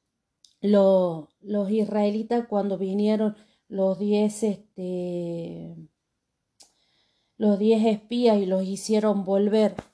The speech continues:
Y nos volvemos,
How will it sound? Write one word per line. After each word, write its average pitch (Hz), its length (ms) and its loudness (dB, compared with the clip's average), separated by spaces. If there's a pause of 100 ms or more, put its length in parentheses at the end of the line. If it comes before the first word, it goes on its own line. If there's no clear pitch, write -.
(1400)
Y 226 1160 2
nos 214 260 0
volvemos, 220 1200 2